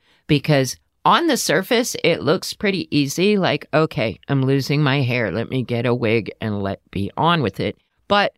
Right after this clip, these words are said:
sometimes there are many, many reasons that you might want a wig. And no matter what the reason, sometimes delving into alternative hair brings up a lot of stuff.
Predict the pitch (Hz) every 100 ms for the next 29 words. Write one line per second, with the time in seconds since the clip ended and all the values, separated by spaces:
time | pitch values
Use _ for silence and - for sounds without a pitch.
0 | _ - - 208 226 226 214 208 - -
1 | 170 160 147 151 190 196 180 190 220 220
2 | 190 180 175 165 170 - - 151 - -
3 | 143 147 135 135 - 135 127 - 120 113
4 | 156 165 147 - _ 139 139 139 123 120
5 | - 151 156 165 156 147 131 147 208 -
6 | 185 165 165 160 160 156 151 _ - -
7 | 170 175 175 165 160 160 143 - - 165
8 | 202 233 226 233 220 196 - 214 214 202
9 | 180 185 143 - 180 185 214 208 190 175
10 | 151 170 185 - 233 202 - -